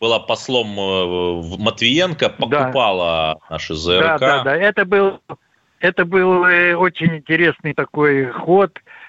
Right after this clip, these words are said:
Speaker 2: э, вот, когда это не Греция купила, греки придумали ход, э, с Кипром. Они выделили Кипру деньги, вот, э, для того, чтобы Греция не по-, не разрешала, э, в то время покупать Соединенные Штаты,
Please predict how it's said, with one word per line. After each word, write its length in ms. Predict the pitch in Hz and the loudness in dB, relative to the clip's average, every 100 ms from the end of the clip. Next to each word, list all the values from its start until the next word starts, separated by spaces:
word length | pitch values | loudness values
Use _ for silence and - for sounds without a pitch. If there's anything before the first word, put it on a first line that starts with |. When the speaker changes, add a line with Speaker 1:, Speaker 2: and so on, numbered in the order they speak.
| - | -6
Speaker 2:
э, 80 | 139 | -2
вот, 360 | 143 147 139 | 2 2 2
когда 580 | - 131 131 151 151 147 - _ | 0 -2 0 2 2 0 -2 _
это 200 | - 156 | -4 0
не 140 | 185 196 | 0 0
Греция 420 | 208 208 - 127 | 2 0 -2 -8
купила, 440 | 147 131 131 123 123 | -6 -6 -2 -2 0
греки 340 | 180 202 165 | 2 0 -2
придумали 600 | 147 147 143 165 156 147 | -4 -2 0 0 0 0
ход, 340 | - 170 175 - - | 2 2 2 -2 -10
э, 320 | 139 139 131 - - - - | -6 -4 -4 -6 -18 -20 -6
с 140 | 143 - - - - | -6 -6 -12 -6 0
Кипром. 440 | 196 - 117 113 | 0 2 -2 0
Они 460 | 131 165 170 160 127 _ _ - | -2 -2 0 0 -2 _ _ -8
выделили 640 | 135 165 156 151 151 143 | -2 0 0 0 2 0
Кипру 400 | 135 143 - 135 | 0 -2 0 0
деньги, 520 | 127 175 196 180 170 160 _ _ - - | 2 2 0 0 0 -2 _ _ -20 -8
вот, 360 | 143 160 160 - | 0 2 2 -2
э, 220 | 165 151 143 | -2 0 0
для 200 | 139 151 | 0 0
того, 260 | 151 156 | 2 0
чтобы 540 | 139 160 147 151 143 147 | 0 -2 0 0 -2 -4
Греция 640 | 180 190 - 175 170 165 | 0 0 -2 -2 2 2
не 140 | 160 | 0
по-, 160 | - 170 | -2 -2
не 200 | 156 170 | 0 0
разрешала, 680 | 165 151 160 - 175 156 143 - | 0 -2 -2 0 2 2 0 -4
э, 140 | 156 139 | -14 -12
в 60 | - | -2
то 100 | 156 | 0
время 320 | 151 143 135 | 2 0 0
покупать 480 | 135 - 135 147 135 - | -2 -4 0 0 -2 -6
Соединенные 460 | 139 135 127 135 | -8 -6 -4 -6
Штаты, 500 | - 131 101 - 101 | -2 -2 -2 -4 -6